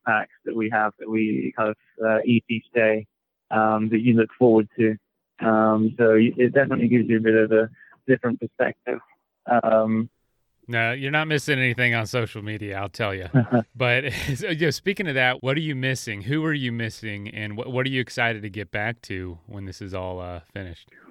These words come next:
Speaker 1: Uh, no, I think, I think I speak for, for the whole team. E-, everyone misses their, you know, friends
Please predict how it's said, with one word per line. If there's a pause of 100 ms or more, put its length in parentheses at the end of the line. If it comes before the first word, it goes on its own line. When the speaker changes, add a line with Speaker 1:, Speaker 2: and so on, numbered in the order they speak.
(960)
Speaker 1:
Uh,
no,
I
think,
I
think
I
speak
for,
for
the
whole
team.
E-, (200)
everyone
misses
their,
you
know,
friends